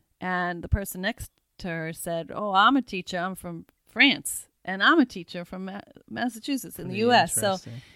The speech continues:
Speaker 1: you know, obviously, I guess we have more time in the summer.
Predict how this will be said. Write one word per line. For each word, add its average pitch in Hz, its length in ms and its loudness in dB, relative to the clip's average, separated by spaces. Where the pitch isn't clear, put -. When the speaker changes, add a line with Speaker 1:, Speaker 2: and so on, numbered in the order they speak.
Speaker 1:
you 240 100 2
know, 220 180 10
obviously, 226 520 4
I 202 60 -6
guess 196 200 -12
we 208 140 -10
have 190 120 -8
more 185 180 -12
time 185 280 -12
in 170 60 -14
the 165 80 -16
summer. 202 500 -6